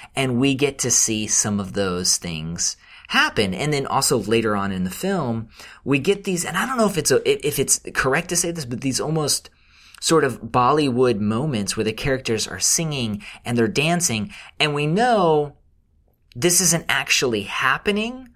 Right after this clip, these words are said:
but it's a good represent-, representation of what's going on between these friendships and what's going on inside of these individuals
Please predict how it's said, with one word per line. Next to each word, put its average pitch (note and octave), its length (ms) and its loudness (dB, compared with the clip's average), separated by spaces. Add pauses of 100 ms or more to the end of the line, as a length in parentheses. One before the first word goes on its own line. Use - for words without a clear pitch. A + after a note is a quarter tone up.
(520)
but D#3+ 180 2
it's D3+ 180 2
a C#3+ 60 4
good E3 380 2
represent-, C3+ 600 2
representation A#2+ 880 0
of A2 160 -4
what's - 460 0 (280)
going A#2+ 380 2
on A2 320 0
between B2+ 760 -6 (120)
these A#2 200 2
friendships F2+ 720 -4
and A#2 140 -2
what's B2+ 140 0
going A#2+ 260 -2
on G2+ 360 -4 (160)
inside C3 640 2
of F2+ 120 0
these F2+ 200 -6
individuals D#2+ 600 -10